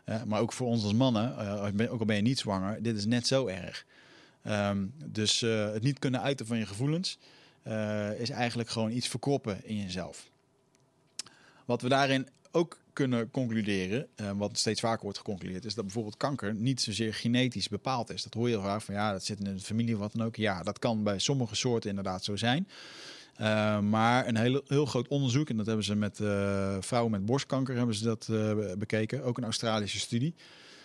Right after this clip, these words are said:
Is natuurlijk maar een studie en natuurlijk zullen er allerlei andere randvoorwaarden zijn. Maar daar kwamen ze achter van de honderd vrouwen, eh, dat er maar zeven genetisch, eh, de cellen hadden voor, eh, voor kanker. Nou, waaruit, eh,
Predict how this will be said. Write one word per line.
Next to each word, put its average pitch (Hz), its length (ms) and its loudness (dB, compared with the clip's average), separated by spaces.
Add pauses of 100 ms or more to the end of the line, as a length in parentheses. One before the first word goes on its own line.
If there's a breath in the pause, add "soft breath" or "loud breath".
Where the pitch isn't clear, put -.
(200 loud breath)
Is - 120 -6
natuurlijk 98 280 0
maar - 120 -2
een 110 100 0
studie 104 460 2
en 95 200 -4
natuurlijk 104 380 -4
zullen 104 240 0
er 107 60 2
allerlei 104 240 2
andere 104 360 2
randvoorwaarden 104 680 2
zijn. 117 260 2 (640 loud breath)
Maar 117 100 4
daar 123 100 6
kwamen 151 220 6
ze 131 80 4
achter 143 260 2
van 127 140 2
de 123 60 4
honderd 135 280 4
vrouwen, 143 440 2 (160)
eh, 113 180 0
dat 113 140 2
er 117 60 2
maar 110 140 4
zeven 117 420 4
genetisch, 113 800 0
eh, 95 760 -6
de 95 100 -6
cellen 101 300 2
hadden 92 380 -4
voor, 92 360 -2
eh, 90 140 -8
voor 107 160 -10
kanker. 127 340 -6 (600 loud breath)
Nou, 95 180 -2
waaruit, 110 680 4
eh, 101 580 0